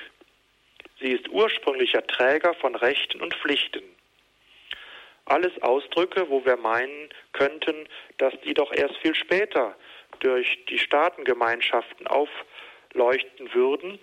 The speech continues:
Aber nein, hier hat im Grunde schon Pius der Zwölfte Jahrzehnte auch schon zuvor diese doch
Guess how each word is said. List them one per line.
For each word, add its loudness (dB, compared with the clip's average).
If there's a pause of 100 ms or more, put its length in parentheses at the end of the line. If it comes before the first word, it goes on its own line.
(260)
Aber 0
nein, 0
hier 0
hat -2
im -6
Grunde 2
schon -2
Pius 2
der 0
Zwölfte 2 (520)
Jahrzehnte 0
auch 2
schon -2
zuvor 2 (680)
diese 0
doch 2